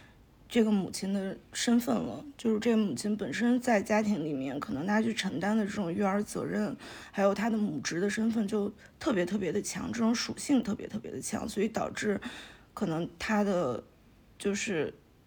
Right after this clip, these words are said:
她母亲的这个标签就已经大，让她感觉到大过于她自己了，所以她才会特别敏锐地感觉到这些东西。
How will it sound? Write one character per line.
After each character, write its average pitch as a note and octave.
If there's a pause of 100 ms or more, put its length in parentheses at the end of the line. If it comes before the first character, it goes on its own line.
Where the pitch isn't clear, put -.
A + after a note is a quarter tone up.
她 A3
母 G#3+
亲 F#3
的 F#3+
这 G3+
个 F3
标 G3
签 A3+
就 G3+
已 F#3+
经 E3+
大， -
让 A#3
她 A3+
感 D3
觉 -
到 G3
大 A#3+
过 A#2
于 B2+
她 E3
自 -
己 -
了， -
所 -
以 F#3+
她 G#3
才 G3
会 G3
特 A3+
别 E3+
敏 C#3
锐 F#3
地 C#3
感 -
觉 -
到 G3+
这 -
些 -
东 -
西。 -